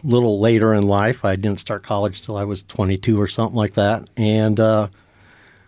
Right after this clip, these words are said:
graduated with the degree in horticulture. And the day after graduation, I'd gotten a job out on Long Island and packed up and moved to Long Island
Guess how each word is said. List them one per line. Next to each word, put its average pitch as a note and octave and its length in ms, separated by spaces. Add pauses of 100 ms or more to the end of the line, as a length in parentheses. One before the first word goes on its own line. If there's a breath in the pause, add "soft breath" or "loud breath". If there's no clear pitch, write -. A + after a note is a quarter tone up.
(100 soft breath)
graduated A#2+ 560
with B2+ 160
the C#3 60
degree B2 360
in D3 80
horticulture. A#2 800
And G2 280
the F#2+ 80
day G#2 220
after A2 220
graduation, G#2+ 840
I'd F#2 200
gotten A2 300
a G#2+ 40
job G2+ 300
out G2+ 160
on G#2 140
Long G#2 240
Island A2+ 300
and F#2+ 100
packed G2+ 280
up A#2+ 240
and F#2+ 240 (580 soft breath)
moved G#2+ 260
to A#2 60
Long G#2 280
Island G2 520